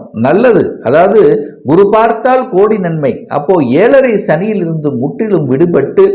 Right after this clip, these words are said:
இருட்டாக இருந்த மனநிலை இப்ப பாசிட்டிவ் எண்ணத்தோடு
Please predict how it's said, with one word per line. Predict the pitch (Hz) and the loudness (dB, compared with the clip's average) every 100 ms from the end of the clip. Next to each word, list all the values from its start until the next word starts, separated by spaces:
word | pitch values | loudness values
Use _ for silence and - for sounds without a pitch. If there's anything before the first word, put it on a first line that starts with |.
| - - - 127 | -4 -12 -6 0
இருட்டாக | 214 254 - 233 247 247 254 175 | 0 0 0 0 2 0 0 2
இருந்த | 202 190 175 - - 117 131 | 0 0 0 -2 -6 -6 -2
மனநிலை | 165 214 190 175 202 - 143 | 0 2 2 2 2 0 -2
இப்ப | 143 131 - | 0 -2 0
பாசிட்டிவ் | 180 247 254 247 208 156 147 | 0 0 -2 -4 -2 0 0
எண்ணத்தோடு | 175 208 208 196 214 | 2 0 2 2 4